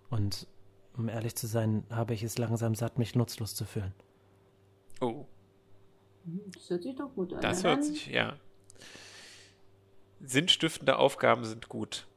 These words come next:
Speaker 3: Na dann würde ich sagen, die blei-, beiden kommen doch mit,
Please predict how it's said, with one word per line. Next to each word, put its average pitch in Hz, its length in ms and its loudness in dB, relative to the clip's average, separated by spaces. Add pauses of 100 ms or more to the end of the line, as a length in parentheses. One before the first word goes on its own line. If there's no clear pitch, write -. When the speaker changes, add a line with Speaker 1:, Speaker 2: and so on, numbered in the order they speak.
(1700)
Speaker 3:
Na 185 180 4
dann 170 240 4
würde 202 120 2
ich 202 100 -4
sagen, 196 240 4
die 185 60 4
blei-, 175 360 4
beiden 190 440 -2
kommen 196 260 -4
doch 233 240 -8
mit, 151 220 -4